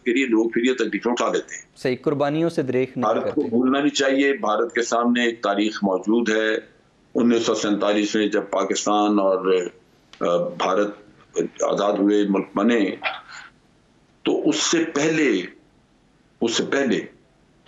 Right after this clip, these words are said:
Speaker 1: आप देख लीजिए कि जो, अ, भारत में जो कुछ हो रहा था, वो तहरीक को दबाने के लिए अंग्रेज बहुत कुछ करता रहा,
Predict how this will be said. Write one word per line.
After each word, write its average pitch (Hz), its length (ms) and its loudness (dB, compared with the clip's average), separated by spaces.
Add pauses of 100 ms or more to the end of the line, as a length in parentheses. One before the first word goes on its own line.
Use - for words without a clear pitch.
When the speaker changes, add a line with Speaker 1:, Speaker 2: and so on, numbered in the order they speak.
(240)
Speaker 1:
आप 101 260 -2
देख 104 220 2
लीजिए 110 420 2
कि 110 200 2
जो, 107 500 2 (540)
अ, 104 60 -2 (880)
भारत 101 400 0
में 113 120 2
जो 104 120 2
कुछ 107 200 -2
हो 95 100 2
रहा 117 180 2
था, 101 360 -4 (380)
वो 123 120 2
तहरीक 131 560 0
को 139 80 2
दबाने 110 540 0
के 123 120 0
लिए 120 280 2
अंग्रेज 117 340 0
बहुत 139 220 0
कुछ 139 180 -2
करता 87 240 -2
रहा, - 220 -6